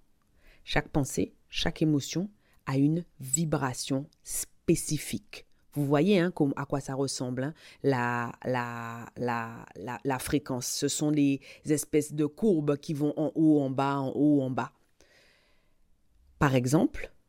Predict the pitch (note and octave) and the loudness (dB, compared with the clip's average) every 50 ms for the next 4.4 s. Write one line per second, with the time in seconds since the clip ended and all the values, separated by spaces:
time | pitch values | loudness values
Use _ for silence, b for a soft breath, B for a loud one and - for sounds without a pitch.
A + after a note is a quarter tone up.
0 | _ _ _ _ _ _ _ _ _ _ _ _ _ _ - - C3 C3 B2+ C3 | _ _ _ _ _ _ _ _ _ _ _ _ _ _ -2 0 0 2 4 4
1 | B2+ B2 - - A2+ - - B2 B2 C#3 - E3 - _ _ _ _ _ _ _ | 2 2 0 -4 -10 -6 -4 -4 -4 -4 -6 -12 -18 _ _ _ _ _ _ _
2 | _ _ _ _ _ _ _ _ _ - B2+ B2+ B2 B2+ B2 B2 B2 B2 B2 - | _ _ _ _ _ _ _ _ _ 2 2 4 4 2 0 -2 -2 -4 -6 -8
3 | - - - - - - - _ _ _ _ _ _ _ _ _ _ - C3+ B2 | -10 -14 -16 -20 -20 -20 -20 _ _ _ _ _ _ _ _ _ _ 0 0 0
4 | A#2+ B2 - - - _ - - | 2 0 -2 -4 -6 _ -18 -18